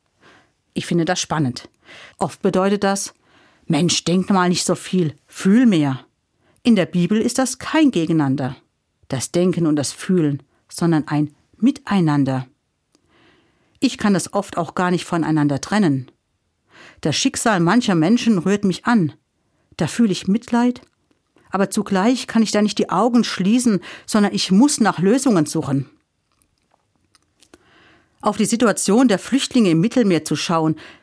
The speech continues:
mich emotional bewegen zu lassen und mitzuleiden,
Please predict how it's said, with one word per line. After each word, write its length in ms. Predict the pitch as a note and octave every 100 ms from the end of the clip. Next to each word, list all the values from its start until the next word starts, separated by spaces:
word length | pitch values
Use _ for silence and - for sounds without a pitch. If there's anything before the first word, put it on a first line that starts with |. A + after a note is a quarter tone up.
| _ _
mich 260 | G3 F3 G#3
emotional 560 | G#3 - F#3 F3 G3
bewegen 540 | F3+ D#3 F#3 A3+ C4+ -
zu 100 | F3
lassen 400 | D3+ D3 D#3+ D3
und 260 | - D3 -
mitzuleiden, 800 | B3 B3 - F#3+ C#3 C3 C#3+